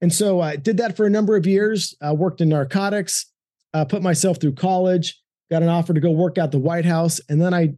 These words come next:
worked on anti-drug trafficking programs in the Office of National Drug Control Policy. Now, I used to tell folks, if you ever wanna know what Office of National Drug Control Policy is, there was a movie with Michael Douglas in it. It's about twenty years old now, called Traffic.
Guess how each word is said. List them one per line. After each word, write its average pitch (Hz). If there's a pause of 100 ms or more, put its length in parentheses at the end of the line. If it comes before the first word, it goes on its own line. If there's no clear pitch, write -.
worked 160
on 160
anti-drug 175
trafficking 151
programs 143 (340)
in 160
the 160
Office 175
of 170
National 165
Drug 151
Control 143
Policy. 131 (300)
Now, 180
I 175
used 269
to 196
tell 170
folks, 165 (200)
if 165
you 226
ever 269
wanna 247
know 226
what 202 (140)
Office 196
of 185
National 190
Drug 180
Control 165
Policy 151
is, 139 (300)
there 185
was 175
a 170
movie 190
with 160
Michael 190
Douglas 180
in 139
it. 131
It's 127
about 127
twenty 185
years 160
old 165
now, 127
called 127
Traffic. 175